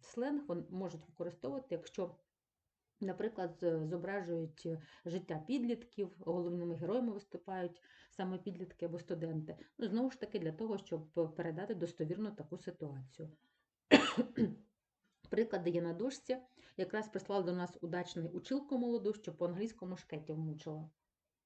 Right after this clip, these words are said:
Училка, ми з вами розуміємо, що це вчитель-, вчителька, а шкети — це діти. «Вибач, не мажори», — відповіла Моніка. Ну, мажор, ми з вами знаємо, так називають, е, багатих людей, заможних людей.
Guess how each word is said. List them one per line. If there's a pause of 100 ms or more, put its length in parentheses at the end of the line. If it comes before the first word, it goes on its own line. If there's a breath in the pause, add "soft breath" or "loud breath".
(380)
Училка,
ми
з
вами
розуміємо,
що
це
вчитель-, (140)
вчителька,
а
шкети —
це
діти. (840 loud breath)
«Вибач,
не
мажори», —
відповіла
Моніка. (280)
Ну,
мажор,
ми
з
вами
знаємо,
так
називають,
е,
багатих
людей, (260)
заможних
людей.